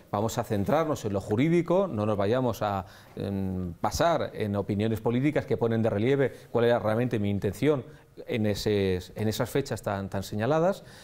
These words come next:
Y Forn lo que ha venido a decir, bueno, sí, éramos conscientes de que se estaba cometiendo una ilegalidad. Eso, desde luego, ha destruido la línea de defensa de las otras, eh, personas acusadas, ¿no? Me llama mucho la atención porque, eh, al final esto va a ser un sálvese quien pueda.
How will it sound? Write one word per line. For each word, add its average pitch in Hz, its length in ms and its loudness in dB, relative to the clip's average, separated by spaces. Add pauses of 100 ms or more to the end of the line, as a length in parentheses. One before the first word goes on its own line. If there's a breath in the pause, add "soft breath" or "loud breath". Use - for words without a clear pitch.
(160 loud breath)
Y 117 120 -2
Forn 117 380 0
lo 110 120 0
que 101 60 2
ha - 20 2
venido 104 240 2
a - 20 4
decir, 131 440 0
bueno, 123 200 -2
sí, - 180 -6
éramos 113 300 -2
conscientes 110 500 -2
de 95 140 -4
que 101 220 -4 (160 loud breath)
se 117 100 -6
estaba 117 260 -2
cometiendo 107 380 -2
una 107 320 0
ilegalidad. 110 640 0 (220 loud breath)
Eso, 120 220 0
desde 110 160 0
luego, 139 320 2
ha 113 60 0
destruido 117 680 2 (440 loud breath)
la 113 220 2
línea 123 320 2
de 107 40 4
defensa 120 600 0 (240 loud breath)
de 107 340 2
las 98 340 -2
otras, 107 680 -2
eh, 98 340 -2
personas 110 380 -4
acusadas, 104 500 -4
¿no? 165 120 -4 (420 loud breath)
Me 110 180 2
llama 117 160 4
mucho 127 220 0
la 127 60 2
atención 131 340 0
porque, 127 280 2
eh, 120 240 2
al 113 200 -2
final 113 240 2
esto 135 160 -2
va 127 60 0
a - 20 -2
ser 127 180 -2
un 123 80 0
sálvese 120 400 0
quien 101 140 0
pueda. 127 300 2